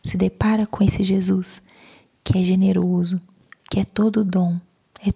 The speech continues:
todo entrega. Em tudo que faz, coloca o outro no centro, no protagonismo.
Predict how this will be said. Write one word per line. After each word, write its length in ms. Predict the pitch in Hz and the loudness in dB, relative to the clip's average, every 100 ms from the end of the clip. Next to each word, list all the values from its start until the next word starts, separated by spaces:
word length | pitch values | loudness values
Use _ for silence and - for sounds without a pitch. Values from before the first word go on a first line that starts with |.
| _ | _
todo 320 | - 202 202 196 | -2 0 2 0
entrega. 600 | 196 - - 196 - - - _ _ _ _ _ _ _ _ _ _ - | -2 -2 -6 -6 -8 -14 -20 _ _ _ _ _ _ _ _ _ _ -8
Em 100 | 208 | -4
tudo 280 | 202 220 220 | -2 -2 -2
que 120 | 214 | -4
faz, 680 | - - 202 214 214 - - _ _ _ _ _ _ | -6 -2 0 0 -2 -6 -10 _ _ _ _ _ _
coloca 600 | - 208 196 190 - 202 _ _ _ _ | -2 2 2 0 -4 -6 _ _ _ _
o 80 | 190 | 0
outro 560 | 190 202 202 - - - _ _ _ _ _ _ _ 190 | 2 2 0 -4 -12 -14 _ _ _ _ _ _ _ 2
no 160 | 190 | 2
centro, 520 | - - 185 180 - | 2 2 2 0 0
no 120 | 185 185 | 0 0
protagonismo. 1000 | 190 - 185 190 196 185 175 - - | -2 0 0 2 4 4 2 0 -6